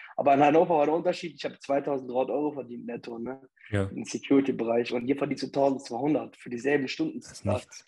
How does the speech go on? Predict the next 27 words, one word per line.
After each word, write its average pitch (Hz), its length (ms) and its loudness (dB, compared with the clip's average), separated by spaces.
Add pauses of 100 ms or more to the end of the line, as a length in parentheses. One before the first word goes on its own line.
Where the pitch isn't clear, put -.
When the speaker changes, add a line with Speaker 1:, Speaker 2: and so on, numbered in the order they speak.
Speaker 1:
Für 143 100 0
hundertachtzig 147 420 0
Stunden, - 260 -4 (360)
für 143 120 -2
hundertachtzig 185 540 -2
Stunden 196 220 -4
hab 156 100 -8
ich 156 120 -16
tausendzweihundert 185 640 -2
Euro 165 160 -2
verdient, 135 480 -8
ne? 156 360 -8 (840)
Und 127 220 -8
was 131 240 -6
ist, - 420 -10 (220)
ist - 80 -6
halt 147 300 -4
kein 151 200 0
mega 165 200 6
anstrengender 147 440 0
Job, 147 240 0
du 131 60 -4
musst 131 200 -4
aufpassen, 131 520 -2
Alarmanlage 123 720 -4
und 120 100 -6
sowas. 117 460 -6